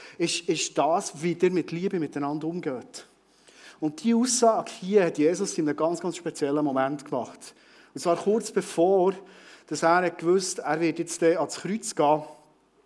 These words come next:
hat er seine Jungs nochmal zusammengenommen, ist in einen Raum mitgegangen mit seinen zwölf Jüngern. Und, ähm, er hat ihnen in diesem Kontext innen etwas extrem Tiefes hinterlassen. Und ich werde das heute Morgen mit euch anschauen.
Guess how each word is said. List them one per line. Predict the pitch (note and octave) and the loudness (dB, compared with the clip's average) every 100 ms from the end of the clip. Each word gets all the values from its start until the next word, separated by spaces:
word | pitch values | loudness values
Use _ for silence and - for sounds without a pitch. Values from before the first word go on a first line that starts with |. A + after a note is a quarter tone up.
| _ - | _ -14
hat | D3+ | -4
er | D3+ D#3+ | -2 -2
seine | - F3 | -2 -2
Jungs | D#3 D#3+ F#3+ F3+ | 0 0 0 -2
nochmal | E3 D3+ C#3+ D3 | -2 2 0 0
zusammengenommen, | D3 D3 F#3+ - E3+ F3+ - - - - _ | 0 -2 -4 2 4 4 -2 -18 -20 -20 _
ist | C#3+ | -4
in | D3+ | -2
einen | C#3+ | 0
Raum | C#3+ F3+ | 0 0
mitgegangen | F#3+ G3 F#3 F3+ E3 F3 F3 | 0 0 -2 -2 0 2 0
mit | D#3 | -2
seinen | - D#3+ | -6 -6
zwölf | - D#3+ D#3+ D#3+ | 0 4 4 2
Jüngern. | D#3 E3 F#3+ E3 - - - _ _ - - - _ | 0 2 2 0 -2 -12 -20 _ _ -20 -20 -20 _
Und, | - E3+ D#3+ - - | 0 2 0 -4 -6
ähm, | E3+ D3+ D3 D3+ C3 - - _ - - | 0 0 0 -2 -4 -12 -20 _ -20 0
er | D#3 F3 | 2 2
hat | E3+ | 2
ihnen | F3+ F#3+ | 2 2
in | F3 | 2
diesem | E3+ G3 | 0 -2
Kontext | - F3+ F3 E3 - - | -6 -2 0 -2 -4 -8
innen | - E3+ F3 F3 F3 - - _ | -2 -2 0 -2 -4 -8 -20 _
etwas | D#3 D#3+ D#3+ - - _ | -4 -4 -8 -10 -16 _
extrem | D3 - - D3+ E3 F3+ F3+ | -6 -4 0 2 4 2 -2
Tiefes | - D#3 D#3+ D3+ - | 2 4 4 0 -6
hinterlassen. | C#3+ C3+ B2+ C#3+ | -6 -2 2 2
Und | D3 | 2
ich | D3 | -4
werde | C#3 | -6
das | C#3+ | -6
heute | D#3 D#3 | -8 -6
Morgen | D3 C3+ C#3+ D#3+ D#3 | -6 -2 0 0 -4
mit | C#3+ | -4
euch | C#3 C#3 - | -4 -6 -8
anschauen. | - C3 D#3+ E3 E3 F3 | 0 2 2 2 0 -2